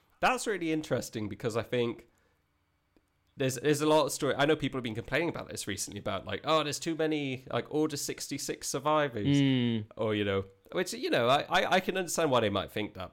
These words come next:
Speaker 1: but I think this is a really good angle then to lead it towards. It's like, well, what if some of them don't, not, not Inquisitors,
Speaker 2: Mm.
Speaker 1: but some of them, like, do start to give in to this stuff?
Speaker 2: Mm.
Speaker 1: And we can see, like, what survi-, like, their version of surviving looks like when their ethical code or whatever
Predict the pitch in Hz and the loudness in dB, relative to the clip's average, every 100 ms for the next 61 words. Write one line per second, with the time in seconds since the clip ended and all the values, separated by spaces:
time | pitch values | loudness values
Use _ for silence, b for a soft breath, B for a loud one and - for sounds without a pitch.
0 | - 110 127 175 185 185 175 165 139 151 | -6 -4 -4 -4 -6 -8 -4 -4 -2 -2
1 | 143 135 139 123 120 123 104 95 101 95 | -4 -2 0 2 2 2 -2 -4 -4 -4
2 | 90 107 104 101 - - 139 143 110 101 | -4 -4 -2 -4 -8 -6 -2 -2 -4 -6
3 | 95 110 113 131 - - 135 127 107 95 | -4 -2 2 2 0 -2 0 0 0 -2
4 | 92 b b b b _ 202 214 - 151 | -4 b b b b _ -2 -2 0 0
5 | 165 - 160 127 123 - 156 131 - 95 | 0 2 2 4 0 0 0 0 -6 -6
6 | 92 160 180 - 131 117 113 104 101 92 | -4 -4 -2 -2 0 0 -2 0 0 -2
7 | - _ - 117 131 - 135 123 - 135 | -8 _ -4 0 0 2 2 2 0 -4
8 | 131 135 143 - 135 139 - 180 180 202 | -2 -2 -2 -4 -6 -4 -4 -2 2 2
9 | 214 123 120 123 113 143 123 110 - b | 2 0 -2 -2 -4 0 2 0 -2 b
10 | b - 127 - - 139 107 107 117 120 | b -2 -2 0 -2 -2 -2 -2 -2 -2
11 | 117 104 120 117 113 117 117 120 - 113 | -4 -4 -2 -2 2 0 0 -2 -2 2
12 | 113 107 107 - - 101 - 107 101 101 | 2 2 -2 -4 -6 -8 -2 -2 2 0
13 | 92 127 - 123 127 110 127 120 117 113 | 0 -4 -4 -6 -6 -4 0 0 0 0
14 | 104 101 101 | 0 0 -2